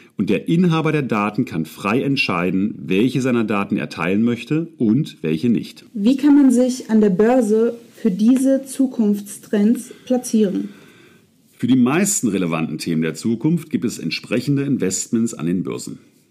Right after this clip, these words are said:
Speaker 1: um von der künftigen Entwicklung der Branchen zu profitieren.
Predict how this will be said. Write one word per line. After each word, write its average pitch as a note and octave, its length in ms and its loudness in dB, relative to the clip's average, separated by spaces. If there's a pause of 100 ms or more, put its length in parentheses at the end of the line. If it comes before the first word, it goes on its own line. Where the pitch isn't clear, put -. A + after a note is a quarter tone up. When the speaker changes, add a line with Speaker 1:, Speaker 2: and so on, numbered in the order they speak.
(760)
Speaker 1:
um C#3+ 260 4
von A#2 200 -2
der E2+ 100 0
künftigen C#3 480 0
Entwicklung A2 460 0
der E2+ 100 -2
Branchen G2 420 -2
zu A2 140 -6
profitieren. F#2+ 720 -8